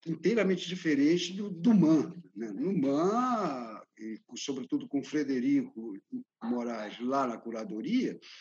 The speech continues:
havia uma abertura de um espaço inteiramente diferente daquele da Catacumba.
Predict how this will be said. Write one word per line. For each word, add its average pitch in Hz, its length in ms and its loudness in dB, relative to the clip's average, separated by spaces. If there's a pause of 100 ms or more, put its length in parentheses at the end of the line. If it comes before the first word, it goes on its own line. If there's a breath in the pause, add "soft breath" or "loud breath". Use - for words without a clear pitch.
(220 loud breath)
havia 147 360 -4
uma 233 140 0
abertura 180 500 0
de 196 100 -2
um 247 60 2
espaço 160 680 -2
inteiramente 185 600 -2
diferente 147 480 0
daquele 185 320 -4
da 190 120 -4
Catacumba. 190 640 -4